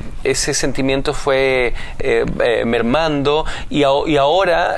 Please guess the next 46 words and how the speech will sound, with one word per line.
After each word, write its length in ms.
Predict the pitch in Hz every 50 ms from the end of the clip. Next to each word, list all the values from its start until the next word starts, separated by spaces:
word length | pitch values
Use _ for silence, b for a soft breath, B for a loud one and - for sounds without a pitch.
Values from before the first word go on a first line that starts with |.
| -
eh, 360 | 139 135 131 131 131 127 - 135
lo 120 | 143 139 135
que 100 | - 147
me, 260 | 139 139 135 135 139
me 180 | 139 131 131
doy 140 | 139 139 147
cuenta, 240 | - 185 180 170 -
porque 220 | 165 165 147 - 170
una 120 | 180 196 196
vez 120 | 202 202
que 120 | - -
uno 160 | 202 190 196 185
saca 340 | - - 202 190 190 -
una 160 | 202 190 185 -
canción, 460 | 170 147 139 135 - 165 165 175 175
la 80 | 147
gente 340 | 131 - - 175 170 170 185
las 140 | 180 175 160
interpreta, 580 | 151 143 135 - 127 - - 139 151 151 151 151
las 100 | 147 -
canciones 420 | - 127 127 - 147 139 143 139
de, 200 | 139 135 127 -
de 140 | - - 123
diferentes 420 | 123 123 - 143 131 135 139 147 -
formas, 340 | - 160 156 156 139 131 B B B B B B B B
y 60 | 147
muchas 320 | 151 165 185 185 - 185
personas 600 | - - 185 165 - - 180 165 160 156 160 165
han 100 | 165 160
interpretado 640 | 151 151 - - - - 143 131 - 143 143 143 160
esta 200 | - - 185 170
canción 520 | 175 165 160 - - - 143 143 151 175 - B B B B B B B
de 120 | - 131 143
una 180 | 143 151 156
manera 440 | 160 151 143 143 143 147 156 156 156
muy 260 | 151 147 147 156 170
linda, 440 | 170 165 175 202 190 151 127 143 170 - B B B B B
que 200 | - 143 143 143
es 180 | 160 - -
cuando 320 | - - 165 151 147 143 143
se 160 | - - 151
les 200 | 135 139 135 123
va 100 | 143 151
un 120 | 170 170
ser 200 | 160 - 175 -
querido 460 | - - 151 147 165 165 139 117 -